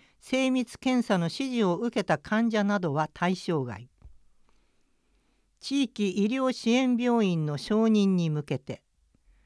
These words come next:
小樽市立病院は地域医療支援病院の要件を満たすことができたことから、令和六年四月の承認に向けて準備を進めています。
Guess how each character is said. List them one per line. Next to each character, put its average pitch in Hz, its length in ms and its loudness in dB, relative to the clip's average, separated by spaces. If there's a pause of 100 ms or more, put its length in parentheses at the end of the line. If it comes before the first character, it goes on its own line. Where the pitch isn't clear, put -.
(340)
小 220 120 -2
樽 170 380 4
市 - 160 -4
立 254 320 -4
病 240 300 0
院 160 180 -2
は 143 200 -6 (220)
地 269 240 -4
域 214 360 -2
医 220 40 2
療 254 220 -2
支 233 220 -4
援 254 240 2
病 247 260 0
院 175 200 0
の 156 100 0
要 226 260 2
件 226 360 0
を 151 80 -2
満 175 160 -2
た 247 120 0
す - 120 -10
こ 240 160 -4
と 240 100 -2
が 185 160 2
で 220 160 -2
き - 100 -20
た 202 140 -2
こ 180 140 -6
と 180 120 -4
か 151 140 -2
ら、 139 200 -4 (380)
令 240 240 4
和 175 160 4
六 180 300 -2
年 170 300 0
四 - 200 -6
月 240 360 2
の 202 220 2
承 214 240 0
認 240 240 2
に 208 160 4
向 180 160 0
け 202 120 0
て 190 200 2
準 233 280 0
備 165 140 0
を 151 80 -2
進 170 320 -4
め 151 120 0
て 143 120 -8
い 135 100 -6
ま 131 160 -8
す。 - 180 -20